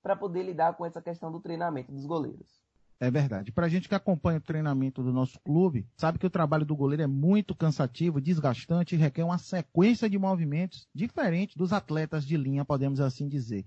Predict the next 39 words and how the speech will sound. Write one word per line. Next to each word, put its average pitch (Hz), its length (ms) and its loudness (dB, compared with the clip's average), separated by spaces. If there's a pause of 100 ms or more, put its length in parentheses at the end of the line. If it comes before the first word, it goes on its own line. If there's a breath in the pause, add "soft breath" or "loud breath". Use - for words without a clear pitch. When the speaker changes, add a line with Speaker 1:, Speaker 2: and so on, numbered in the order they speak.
(140)
Speaker 2:
E 339 60 -2
pra 415 220 -2
falar 247 220 2
um 208 60 4
pouco 190 300 0
sobre 139 300 -2
isso, 202 360 -4 (160)
a 160 80 -4
gente 208 220 0
convidou 208 640 2
o 170 300 4
Luciano 220 500 0
Júnior, 170 560 2
que - 100 -2
é 165 40 2
o - 20 2
preparador 180 640 0
de 190 100 -6
goleiros 180 640 2
do 135 140 -2
Vitória, 151 460 0
ele 147 180 -2
que 147 260 -2 (160)
começou 165 380 -2
a 156 40 0
sua 156 160 0
carreira 135 540 -2
na 143 100 -2
Catuense, 147 680 0
brilhou 175 480 2
no 160 100 0
Vitória 143 340 0
na 135 120 -2
década 131 340 -4
de 131 120 -4
noventa, 151 440 0
rodou 147 380 0
o - 20 -4
Brasil, 127 540 0